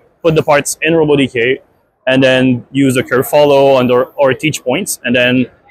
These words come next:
upload that straight to the robot. And then we were able to, uh, just pl-, press start and it works. Um, so our robot, yeah, it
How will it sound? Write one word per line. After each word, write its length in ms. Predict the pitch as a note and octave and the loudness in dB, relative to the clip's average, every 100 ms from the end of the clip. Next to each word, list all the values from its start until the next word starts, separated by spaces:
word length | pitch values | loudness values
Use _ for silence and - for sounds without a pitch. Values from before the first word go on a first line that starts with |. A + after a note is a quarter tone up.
| - | -2
upload 280 | C#3 D#3 D3+ | 0 2 2
that 180 | C#3+ | 2
straight 220 | - C#3+ C#3+ | 0 -4 -2
to 80 | |
the 100 | C#3 | 0
robot. 400 | C3+ C3+ C3 C3+ - | 2 2 4 2 0
And 120 | B2 | -2
then 140 | A#2+ | 0
we 80 | B2 | 0
were 100 | B2 | 0
able 360 | B2 A#2+ B2 B2 | 2 2 0 0
to, 340 | - A2+ A2 A2 _ _ _ - | -2 -2 -2 -4 _ _ _ -4
uh, 340 | A2+ A2+ A2 | 0 2 2
just 320 | A2+ C3 - | 0 -2 -4
pl-, 160 | - B2+ | -8 -8
press 220 | C3 A#2+ | -4 -4
start 280 | - E3+ F3+ C3 | 0 2 0 -2
and 100 | B2+ | -2
it 140 | C3 | 0
works. 400 | A2+ G2 - - _ _ _ | 0 -4 -10 -16 _ _ _
Um, 560 | A#2 A2+ A2 A2 A2 A#2+ - | -2 0 0 -2 -4 -8 -6
so 200 | D3 C3+ | 0 2
our 160 | C3+ | 4
robot, 260 | D3+ D3+ D3+ | 4 4 2
yeah, 280 | D3 C3 A2 | 0 -2 -2
it 120 | A2+ | -4